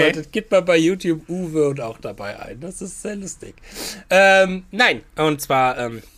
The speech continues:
dort hatten wir dann eine Situation, wir hatten einen Workshop unter Uli John Roth. Ähm,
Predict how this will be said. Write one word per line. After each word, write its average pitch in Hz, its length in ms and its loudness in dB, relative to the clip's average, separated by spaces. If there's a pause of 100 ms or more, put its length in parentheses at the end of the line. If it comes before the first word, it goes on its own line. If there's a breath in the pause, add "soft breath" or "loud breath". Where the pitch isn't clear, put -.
(440 soft breath)
dort 185 300 2
hatten 185 160 -6
wir 170 80 -4
dann 143 140 -6
eine 160 200 -6
Situation, 160 420 -8
wir 139 60 -4
hatten 139 160 -10
einen 120 200 -12
Workshop 156 460 -8
unter 156 460 -8
Uli 185 400 -4
John 139 340 -6
Roth. 127 580 0 (500 loud breath)
Ähm, 135 520 0